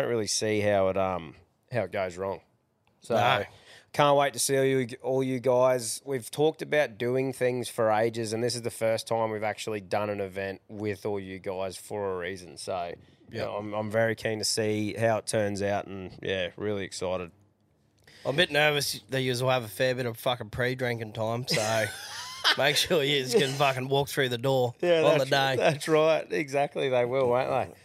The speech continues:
Speaker 2: Definitely
Speaker 1: Just
Speaker 2: if you're travelling and then there's not a great deal of activities to do here besides get in a pub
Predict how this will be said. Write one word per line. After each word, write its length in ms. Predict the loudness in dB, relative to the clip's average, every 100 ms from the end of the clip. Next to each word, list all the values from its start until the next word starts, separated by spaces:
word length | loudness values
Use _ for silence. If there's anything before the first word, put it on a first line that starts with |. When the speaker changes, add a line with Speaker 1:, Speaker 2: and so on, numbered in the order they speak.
| -2
Speaker 2:
Definitely 240 | 2 4
Speaker 1:
Just 100 | 4
Speaker 2:
if 60 | 2
you're 100 | 0
travelling 560 | 4 4 4 2 0 -2
and 100 | -2
then 200 | 0 -2 -6 -12 -16 -18 -20 _ -4
there's 120 | 2
not 140 | 2
a 40 | 4
great 300 | 4 4 4
deal 160 | 2
of 60 | 2
activities 540 | 2 2 0 0 -2
to 40 | 0
do 120 | 2
here 180 | 2 2
besides 400 | 0 2 2 2
get 160 | 0 0
in 120 | 0
a 60 |
pub 400 | 0 0 0 -2